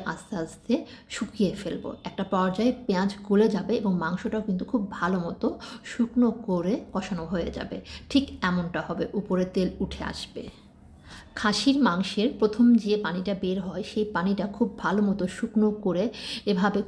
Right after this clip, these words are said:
কষিয়ে নিলে খাসির মাংসের র গন্ধটা কিন্তু চলে যায়, সেই গন্ধটা আর থাকে না। তাই চেষ্টা করুন প্রথম পর্যায়ে এভাবে কোনো প্রকার পানি ব্যবহার না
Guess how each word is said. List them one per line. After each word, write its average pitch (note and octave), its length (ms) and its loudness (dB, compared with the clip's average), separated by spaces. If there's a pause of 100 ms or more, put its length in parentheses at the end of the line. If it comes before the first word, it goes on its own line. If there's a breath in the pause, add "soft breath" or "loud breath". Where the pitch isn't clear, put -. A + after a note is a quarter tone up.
কষিয়ে A3+ 440 6
নিলে F3+ 420 0
খাসির G3 460 -4
মাংসের E3 500 -2 (380 loud breath)
র G3 60 4 (200)
গন্ধটা F3 540 0
কিন্তু F3+ 360 0 (200)
চলে G#3+ 260 6
যায়, - 220 -4 (420 loud breath)
সেই G3 260 2
গন্ধটা F3+ 440 0
আর G#3 140 -2 (120)
থাকে E3+ 300 -2
না। E3 100 -6 (100)
তাই C#4 120 0
চেষ্টা G3+ 320 -2
করুন A3 200 2
প্রথম A3 340 0
পর্যায়ে F3+ 680 -2
এভাবে F#3 460 -2 (360 loud breath)
কোনো G#3 180 2
প্রকার G#3 220 2
পানি F3+ 280 0
ব্যবহার F3+ 380 2
না E3 220 2